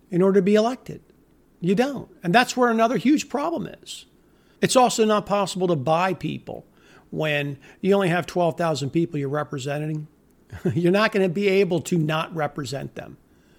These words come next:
It's not gonna be possible. People are gonna know. They're gonna keep track. That's smaller than the vast majority of city councils.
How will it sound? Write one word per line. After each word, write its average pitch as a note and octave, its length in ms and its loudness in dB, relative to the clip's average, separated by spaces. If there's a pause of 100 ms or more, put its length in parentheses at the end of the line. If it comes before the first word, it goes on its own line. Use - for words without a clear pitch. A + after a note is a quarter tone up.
(120)
It's - 320 -6
not A3+ 200 0
gonna G#3+ 120 0
be G#3 120 0
possible. - 640 -6 (360)
People A3 240 2
are A3 60 4
gonna A3+ 140 2
know. C#4 280 2
They're G3 80 -6
gonna F3 160 -2
keep G#3 220 0
track. D4 360 0
That's B3 160 0
smaller A3+ 600 2
than E3+ 140 2
the F3 80 0
vast F3 480 -2
majority D3+ 760 -2
of B2 240 -6
city D#3 360 -4
councils. - 680 -10